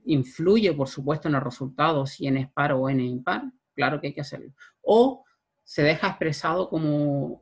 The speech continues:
eh, la función techo generalmente, ¿ya? Para eso se usa la función techo, para no estar viendo el caso par, el caso impar en detalle, ¿me entiende?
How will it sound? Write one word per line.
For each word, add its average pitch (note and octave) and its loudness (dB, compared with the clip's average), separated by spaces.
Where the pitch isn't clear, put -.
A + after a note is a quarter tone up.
eh, C3+ -4
la C3 -4
función D3 -4
techo G3+ -4
generalmente, A#2 -4
¿ya? - -10
Para D3 -4
eso D#3+ -6
se D#3 -10
usa F3 -2
la E3+ -6
función F3+ -6
techo, F#3+ -4
para E3 -2
no D#3+ 0
estar D#3+ -4
viendo D#3 -2
el D3 -6
caso C#3+ -6
par, D#3+ -4
el D3+ -8
caso D3 -8
impar D3+ -4
en D3 -4
detalle, A#2+ -4
¿me A#2+ -6
entiende? D3 -6